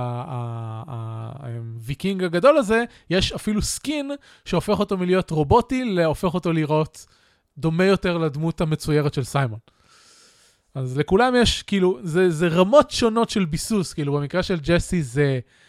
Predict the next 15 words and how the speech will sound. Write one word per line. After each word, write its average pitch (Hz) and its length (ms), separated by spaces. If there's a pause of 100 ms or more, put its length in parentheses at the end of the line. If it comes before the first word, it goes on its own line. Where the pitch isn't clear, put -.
(220)
אה, 147 120
מבוסס 147 580
על, 143 220
על 139 200
ה-, 123 120 (100)
על 131 120
המימס 240 480
של 240 180
הערוץ 214 340
שלו, 185 220
במקרה 147 280
של 147 160
דודג'ר 143 340
זה 127 140
מבוסס 131 440